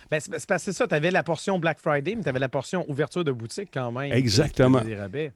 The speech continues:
Speaker 2: C'est
Speaker 1: Voilà,
Speaker 2: ça,
Speaker 1: voilà.
Speaker 2: exactement. Tu vois, là, regarde, les
Speaker 1: Mhm.
Speaker 2: ensembles, ces ensembles-là, là, ça va disparaître. Si ça vous tente de vous en procurer, dépêchez-vous. Euh, ça, c'est, c'est un des trucs qui est très populaire. La tasse également, le chapeau, la, la, la casquette, toutes les patentes.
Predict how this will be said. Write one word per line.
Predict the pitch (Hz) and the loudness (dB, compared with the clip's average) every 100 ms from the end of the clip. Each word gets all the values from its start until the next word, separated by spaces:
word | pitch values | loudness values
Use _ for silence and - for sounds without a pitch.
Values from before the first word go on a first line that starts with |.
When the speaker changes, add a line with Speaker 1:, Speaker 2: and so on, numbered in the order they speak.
| 82 | -8
Speaker 2:
C'est | |
Speaker 1:
Voilà, | 85 113 | 2 2
Speaker 2:
ça, | - | 2
Speaker 1:
voilà. | 101 95 110 | -2 -6 -2
Speaker 2:
exactement. | 110 113 120 107 101 | 2 2 4 2 2
Tu | - | 0
vois, | 165 | 2
là, | 165 151 | 4 4
regarde, | 117 127 | 2 2
les | 123 117 | 4 4
Speaker 1:
Mhm. | |
Speaker 2:
ensembles, | 131 120 160 151 | 4 4 2 6
ces | 160 165 | 6 8
ensembles-là, | 160 170 156 156 175 165 | 8 8 8 8 8 8
là, | 156 | 6
ça | 135 | 6
va | 139 | 4
disparaître. | - - 143 151 160 - | 2 4 6 8 4 4
Si | |
ça | 135 | 0
vous | 123 | 2
tente | 151 139 | 2 4
de | 127 | 2
vous | 117 113 | 2 2
en | 127 | 2
procurer, | 120 131 123 117 131 | 2 -2 2 2 2
dépêchez-vous. | 113 117 123 117 139 - - - - | 2 0 2 2 0 -2 -10 -16 0
Euh, | 107 110 107 107 104 104 104 - | 4 6 6 4 4 4 2 0
ça, | - | -2
c'est, | - 104 | 0 0
c'est | 95 120 | 2 2
un | 131 | 4
des | 131 113 | 4 0
trucs | 101 139 | 0 -2
qui | 123 | 0
est | |
très | - 117 | 0 2
populaire. | 117 113 117 131 | 0 2 4 4
La | 104 | 4
tasse | - 139 139 - | 4 4 2 2
également, | 104 101 101 117 131 | 2 2 2 2 2
le | 110 | 2
chapeau, | 107 107 131 | 0 0 2
la, | 127 104 117 | 2 0 0
la, | 104 | -2
la | 107 | -2
casquette, | 113 - 135 | -2 -2 -4
toutes | - 120 | -4 -4
les | 113 | -2
patentes. | 123 147 | -2 -2